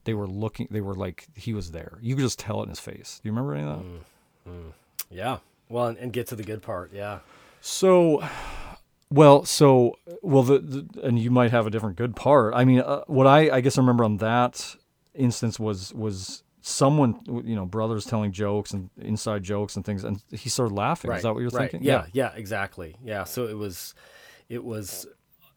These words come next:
Speaker 2: something was kindled in him, and then we hear crystal clear in the r-, as we're all in the living
Speaker 1: <laughs>
Speaker 2: room, we hear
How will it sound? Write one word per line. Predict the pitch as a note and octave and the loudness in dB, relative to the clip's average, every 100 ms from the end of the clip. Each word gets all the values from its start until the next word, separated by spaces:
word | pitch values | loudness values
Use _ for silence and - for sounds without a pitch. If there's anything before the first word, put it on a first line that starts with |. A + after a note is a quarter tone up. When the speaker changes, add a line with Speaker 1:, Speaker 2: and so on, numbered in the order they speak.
| _ - | _ -16
Speaker 2:
something | - C#3+ C3+ - C3 B2 A#2 A2+ | -6 -2 -2 -2 -2 -2 -4 -6
was | A2 F#2+ - - - _ | -6 -6 -8 -12 -14 _
kindled | - D3+ D#3 D3+ D3+ G3+ G3 C#3+ A#2 _ | -8 -2 0 2 2 0 -4 -12 -18 _
in | C3+ C#3 | -6 -4
him, | C3 C3 C3+ C3 | -4 -6 -6 -6
and | A2+ G#2 | -8 -10
then | A#2 A2+ A#2 A#2 A#2+ - | -6 -6 -6 -6 -10 -12
we | G#2+ G#2 | -8 -8
hear | F2+ C3+ C3+ G#2+ F#2+ G2 G2+ _ _ _ _ _ | -8 -2 -2 -2 -6 -10 -12 _ _ _ _ _
crystal | - - D#3 F3 - F#3 | -12 -6 0 2 4 2
clear | - B2+ G2 F#2 G2+ _ _ _ _ _ - | 2 -4 -4 -8 -12 _ _ _ _ _ -8
in | B2+ D3 | -4 -2
the | D3 | -2
r-, | B2+ | -4
as | A2 G2+ | -6 -4
we're | B2 D3+ | 2 4
all | C#3 | 4
in | C3+ | 2
the | |
living | B2+ A#2 A2+ | 0 0 -2
Speaker 1:
<laughs> | |
Speaker 2:
room, | F#2+ F#2 | -4 -8
we | A2+ G#2+ | -8 -8
hear | - B2 B2+ C3 B2+ | -8 -6 -4 -4 -8